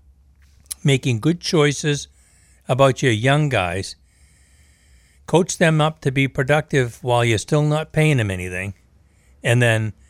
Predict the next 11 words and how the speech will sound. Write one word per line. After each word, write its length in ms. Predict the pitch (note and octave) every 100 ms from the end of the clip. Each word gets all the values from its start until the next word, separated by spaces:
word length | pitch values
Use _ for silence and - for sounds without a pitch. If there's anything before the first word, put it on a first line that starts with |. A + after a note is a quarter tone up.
| _ _ _
turn 280 | - C3+ C#3+
'em 120 | D#3+
over 360 | E3+ C#3+ B2 A#2 _
and 180 | C3+ G#2
start 420 | - D3 B2+ C#3
with 220 | C3+ B2 A#2+
another 280 | B2 B2
young 300 | C3 C#3+ D#3+
guy. 320 | C#3+ G#2 G2 G2+ _ - - C3+
I 60 |
mean, 220 | C3 A#2+